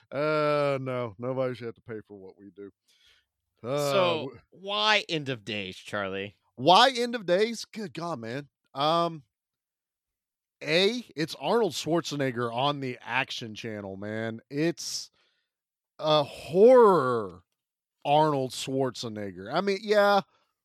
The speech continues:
Speaker 1: fine. Terminator, the first one, definitely has some horror elements to it.
Speaker 2: Oh, yeah, definitely.
Speaker 1: But it's still sci-fi action, you know? It,
Speaker 2: Yeah,
Speaker 1: it's
Speaker 2: like, it's
Speaker 1: still
Speaker 2: definitely much more leans into the
Speaker 1: Yeah.
Speaker 2: action.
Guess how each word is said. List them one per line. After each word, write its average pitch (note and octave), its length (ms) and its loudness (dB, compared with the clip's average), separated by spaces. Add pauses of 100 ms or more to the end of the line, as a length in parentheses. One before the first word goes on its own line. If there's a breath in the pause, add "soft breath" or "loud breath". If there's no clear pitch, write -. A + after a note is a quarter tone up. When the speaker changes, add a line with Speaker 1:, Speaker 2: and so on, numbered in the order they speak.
(120)
Speaker 1:
fine. E3+ 580 4
Terminator, F3+ 840 -2
the B2+ 80 -2
first D#3 420 -2
one, D3 280 -8 (220)
definitely C#3+ 460 0
has B2 240 -4
some A#2+ 320 -8
horror B2 420 -2 (240)
elements D#3 640 -4
to F#3+ 260 2
it. G#3 140 4
Speaker 2:
Oh, D#3 120 0
yeah, G2+ 240 -2 (100)
definitely. G2 520 -6 (380)
Speaker 1:
But G3 180 8
it's F3+ 140 2
still F#3 280 0
sci-fi B2+ 680 0
action, E2+ 640 -14
you D#3 120 -6
know? D#3 220 4
It, D3+ 40 6
Speaker 2:
Yeah, D3+ 260 4
Speaker 1:
it's C#3+ 80 -2
Speaker 2:
like, D3 160 -2
it's E3+ 160 0
Speaker 1:
still F3+ 100 2
Speaker 2:
definitely D3+ 380 0
much C3 340 -6
more A#2+ 240 -12
leans G#2+ 260 -10
into G2 160 -18
the G2 100 -10
Speaker 1:
Yeah. F#2+ 120 -4
Speaker 2:
action. G2+ 460 -4